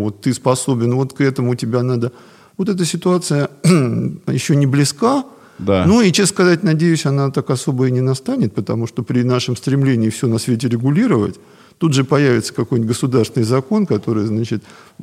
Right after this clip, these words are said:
Speaker 1: привяжет нас к, к обязательному тестированию интеллекта, а потом распределит по разным профессиям. Ну и там уже до фашизма и тоталитаризма недалеко.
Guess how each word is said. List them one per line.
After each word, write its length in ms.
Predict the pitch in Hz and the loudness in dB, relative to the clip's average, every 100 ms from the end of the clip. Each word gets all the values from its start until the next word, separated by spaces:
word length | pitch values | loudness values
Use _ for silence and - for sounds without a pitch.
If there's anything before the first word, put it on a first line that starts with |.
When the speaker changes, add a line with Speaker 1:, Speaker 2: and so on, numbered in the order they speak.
| - _ _ _ - | -20 _ _ _ 0
Speaker 1:
привяжет 540 | 123 170 151 123 117 | 2 4 4 2 0
нас 160 | 123 107 | -2 -4
к, 240 | - - 135 | -4 -4 -2
к 60 | - | 0
обязательному 760 | 139 151 139 143 127 131 123 | 2 4 4 2 0 0 0
тестированию 800 | 120 160 - - 123 113 113 113 | 0 -2 0 0 2 4 2 0
интеллекта, 680 | 113 - 143 196 - - 107 - - - | 0 0 0 0 -2 -4 -4 -6 -20 -6
а 100 | - | -2
потом 320 | 196 135 160 | 0 2 2
распределит 680 | 143 135 139 151 147 135 123 | 2 0 -2 0 2 0 2
по 120 | 127 | 2
разным 300 | 117 113 113 | 2 2 -2
профессиям. 680 | 113 120 120 254 - 117 101 - - - - | 0 -2 0 -2 -2 -2 -4 -6 -20 -12 0
Ну 160 | 175 | 2
и 60 | 214 | 2
там 200 | 170 160 | 2 2
уже 200 | 143 135 | 2 0
до 460 | 113 120 110 110 120 - - | 0 0 0 -2 -6 -14 -14
фашизма 480 | - 120 110 147 135 | -2 -2 0 0 0
и 40 | 120 | 0
тоталитаризма 840 | 120 113 120 120 120 107 101 101 | -2 0 0 2 0 0 -2 -4
недалеко. 500 | 101 98 120 - | -4 -6 -8 -10